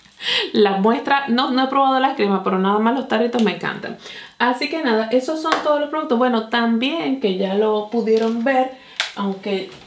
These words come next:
los tengo aquí, pero bueno, también son parte de los regalos, eh, estas paletas, ¿verdad? De la colección Love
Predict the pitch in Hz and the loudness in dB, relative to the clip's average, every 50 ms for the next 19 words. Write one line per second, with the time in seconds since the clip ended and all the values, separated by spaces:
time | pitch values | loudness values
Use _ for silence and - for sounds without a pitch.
0 | - - - - - - - - - 208 208 - 233 226 240 285 302 294 285 269 | -16 -16 -16 -14 -14 -16 -14 -12 -10 -10 -6 -4 -2 -2 0 -2 -2 -4 -4 -4
1 | 269 208 170 165 160 151 156 156 - 175 170 170 175 180 190 196 220 208 202 196 | -2 -2 -2 -4 -4 -6 -6 -6 -4 -4 -4 -2 -2 -2 0 0 0 -2 0 0
2 | 196 202 196 196 190 - 196 185 185 185 185 185 180 185 185 185 185 - - 202 | 0 0 0 0 -2 -2 -2 -2 0 0 0 0 0 0 0 0 -2 -2 -2 0
3 | 196 220 247 254 233 233 233 233 - - - - 185 180 175 170 170 165 160 156 | 2 2 2 2 2 0 -2 -4 -6 -10 -6 -2 -2 0 0 0 0 0 0 -2
4 | 156 - 160 - - - - - _ _ _ _ _ _ _ _ _ _ _ _ | -4 -4 -6 -8 -10 -14 -20 -20 _ _ _ _ _ _ _ _ _ _ _ _
5 | _ _ - 185 180 - - 196 196 196 208 220 262 254 247 254 254 254 - - | _ _ -8 -8 -4 -4 -4 -4 -2 -2 -2 0 0 -2 -2 -2 -4 -6 -4 -4
6 | 185 208 240 269 254 190 180 185 180 180 170 165 165 - 165 160 160 156 - - | -2 0 0 0 0 0 -2 0 0 0 0 -2 -2 -2 -2 -2 -4 -4 -6 -6
7 | 190 180 180 190 208 233 247 254 269 269 | -4 -2 0 0 2 2 2 2 0 -2